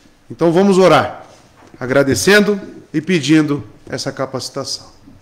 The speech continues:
Oremos. Eterno Deus, nosso Pai, mais uma vez estamos aqui pela Tua graça, Senhor. E é um motivo de alegria, Pai, sermos privilegiados e abençoados pelo Senhor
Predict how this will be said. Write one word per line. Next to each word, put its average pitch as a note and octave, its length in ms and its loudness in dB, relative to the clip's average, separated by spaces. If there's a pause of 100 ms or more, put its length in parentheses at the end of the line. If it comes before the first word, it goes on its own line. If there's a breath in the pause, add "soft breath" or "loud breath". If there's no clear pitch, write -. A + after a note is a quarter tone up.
(240)
Oremos. G#2+ 560 -10 (1300 soft breath)
Eterno F#3+ 400 4
Deus, F#3 320 6
nosso E3 280 -2
Pai, F#3 420 2 (800)
mais F#3+ 240 4
uma G#3+ 220 4
vez G3+ 220 4
estamos G3 360 0
aqui F#3+ 260 0
pela G3 240 2
Tua F#3 220 2
graça, D3 420 2
Senhor. G#2 300 -14 (960 soft breath)
E C3 80 -2
é D#3+ 60 6
um F#3 60 4
motivo F#3+ 360 0
de F3 120 2
alegria, F3 580 4
Pai, G2+ 220 -12 (840 soft breath)
sermos G3 400 2
privilegiados F#3 1080 4
e D3+ 60 2
abençoados F3+ 720 2
pelo F3+ 200 -2
Senhor C#3+ 540 -4